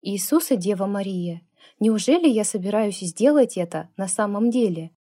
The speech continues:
Использовать незнакомого мужчину, потому что мой парень меня не удовлетворяет во время секса? Боже, я совсем завралась. Я же постоянно твержу на страницах книг о том, что нужно быть честными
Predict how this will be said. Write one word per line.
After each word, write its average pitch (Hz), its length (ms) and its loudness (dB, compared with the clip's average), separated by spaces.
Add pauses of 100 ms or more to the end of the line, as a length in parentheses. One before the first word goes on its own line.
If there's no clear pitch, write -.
(340)
Использовать 214 680 2
незнакомого 196 640 -2
мужчину, 185 680 0 (200)
потому 208 300 -2
что 208 220 -4
мой 185 180 -2
парень 247 520 2
меня 226 260 4
не 233 160 6
удовлетворяет 226 840 2
во 180 100 0
время 185 300 -2
секса? 180 560 -6 (760)
Боже, 180 440 -4 (100)
я 294 160 4
совсем 226 400 0
завралась. 202 760 -4 (680)
Я 214 160 4
же 214 100 -4
постоянно 226 680 2
твержу 196 460 -2
на 247 120 2
страницах 202 600 -4
книг 240 400 -4 (300)
о 185 100 -4
том, 269 420 2
что - 200 -6
нужно 277 320 2
быть 175 300 -6
честными 190 720 -2